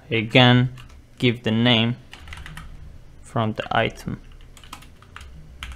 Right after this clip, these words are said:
Okay, so now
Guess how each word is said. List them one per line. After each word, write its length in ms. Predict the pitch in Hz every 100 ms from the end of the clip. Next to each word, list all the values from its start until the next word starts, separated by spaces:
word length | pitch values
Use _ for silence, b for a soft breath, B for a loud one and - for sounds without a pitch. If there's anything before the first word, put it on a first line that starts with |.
| - - - - - - - - - - 160 - 156 - - - - - - - - - -
Okay, 360 | 143 143 - - - - - - - - - - - - - - - -
so 240 | - 120
now 500 | 113 123 131 123 123